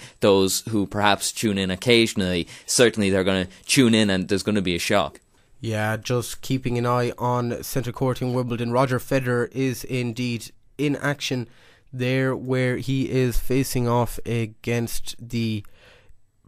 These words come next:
Speaker 2: British, uh, competitor Cameron Norrie. He, uh, Roger Federer is currently leading six four, six four, and it is, uh, two sets all in the third set there, with,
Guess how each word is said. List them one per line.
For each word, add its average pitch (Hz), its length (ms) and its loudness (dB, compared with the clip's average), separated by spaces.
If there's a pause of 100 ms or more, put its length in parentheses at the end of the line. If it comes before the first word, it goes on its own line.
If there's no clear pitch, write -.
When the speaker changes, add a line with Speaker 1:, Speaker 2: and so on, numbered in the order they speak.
Speaker 2:
British, 147 400 2 (200)
uh, 120 640 0
competitor 127 500 2
Cameron 131 600 2
Norrie. 123 440 4 (280)
He, 120 260 -2
uh, 117 200 0
Roger 123 320 2
Federer 123 340 2
is 117 80 -4
currently 117 640 -2
leading 120 360 0
six - 200 0
four, 127 240 2
six - 280 -2
four, 120 320 2
and 113 200 -4
it 107 160 -4
is, 110 400 -2
uh, 110 320 -2
two 143 200 0
sets - 320 -2
all 120 340 2
in 117 220 -2
the 113 140 -2
third 120 300 0
set 113 320 -2
there, 110 300 0 (380)
with, 117 400 -4